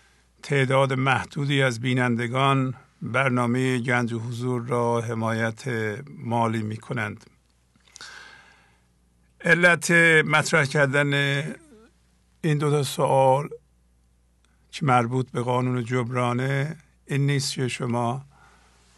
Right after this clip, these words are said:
حتماً به گنج و حضور کمک مالی کنید. بنابراین به محض شنیدن قانون جبران خواهش می‌کنم شما فوراً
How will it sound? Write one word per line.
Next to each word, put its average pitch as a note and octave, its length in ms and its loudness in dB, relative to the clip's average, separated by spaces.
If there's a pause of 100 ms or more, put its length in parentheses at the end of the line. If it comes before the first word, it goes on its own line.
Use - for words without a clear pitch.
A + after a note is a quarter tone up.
(160)
حتماً C#3+ 760 -2 (1040)
به B2 140 -2
گنج B2 360 -2
و A#2+ 100 -4
حضور B2 360 -4
کمک B2+ 380 -2
مالی A#2+ 520 0
کنید. A2 480 -14 (880)
بنابراین C#3 580 4
به C#3 120 2
محض C#3 420 2 (560)
شنیدن C3+ 540 2
قانون B2 420 2
جبران C3+ 720 2
خواهش B2+ 560 0
می‌کنم C3 640 0
شما B2 580 0
فوراً C3+ 800 2